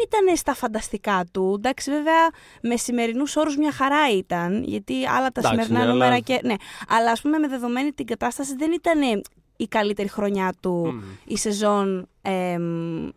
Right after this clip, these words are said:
Speaker 1: τρία και τέσσερα, όπως διαμορφωνόταν. Εμ, και ήθελε πάρα πολύ να έχει ένα hit. Βέβαια, του έλαχαν τρία hit,
Speaker 2: Του
Speaker 1: γιατί
Speaker 2: κάτσαν όλα μαζί, ναι.
Speaker 1: όπως έλεγε και ο Θοδωρής, "Πες τι, ποιες άλλες δύο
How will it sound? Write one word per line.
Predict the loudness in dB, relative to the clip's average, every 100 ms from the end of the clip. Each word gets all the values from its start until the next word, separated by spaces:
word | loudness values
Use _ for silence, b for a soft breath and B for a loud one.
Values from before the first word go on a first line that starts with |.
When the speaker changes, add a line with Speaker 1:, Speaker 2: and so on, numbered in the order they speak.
| -8
Speaker 1:
τρία | -2 -2
και | -2
τέσσερα, | 0 0 0 -2
όπως | 0
διαμορφωνόταν. | 0 0 -2 -2 -2 -2 -2 -4 -4 B B B B -2
Εμ, | 2 4 4 2 0 -2 -2
και | 2 2 4 2 2 2 2 0 -2
ήθελε | -2 2 2
πάρα | 2 2 2
πολύ | 0 -2 -2
να | -2
έχει | -2 -4 -6 0
ένα | 0 0 -4 -6
hit. | -4
Βέβαια, | -2 0 0
του | 2
έλαχαν | 2 2 0
τρία | 2 0
hit, | 0 -4 -4
Speaker 2:
Του | -4
Speaker 1:
γιατί | -2 0
Speaker 2:
κάτσαν | 0 2 2
όλα | 2
μαζί, | 2 0 -2
ναι. | -4 -6
Speaker 1:
όπως | 0 0 2 0
έλεγε | 0 0 -2
και | -2
ο | -4
Θοδωρής, | -4 -2 -2 -2
"Πες | -4 -4
τι, | -4 -2 -2
ποιες | -2 -2
άλλες | 2 0 0
δύο | 2